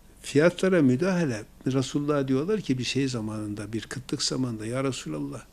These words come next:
bir narh koy, yani fiyatları sen belirle."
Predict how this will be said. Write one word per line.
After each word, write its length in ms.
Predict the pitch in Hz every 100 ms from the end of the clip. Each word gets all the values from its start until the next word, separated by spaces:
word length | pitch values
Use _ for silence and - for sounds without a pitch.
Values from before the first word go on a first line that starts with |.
| - - - -
bir 200 | 147 135
narh 320 | 123 170 185 - -
koy, 180 | 107 107 113
yani 240 | 131 131
fiyatları 500 | - 147 151 180 170
sen 280 | - 180 196
belirle." 480 | 196 165 131 107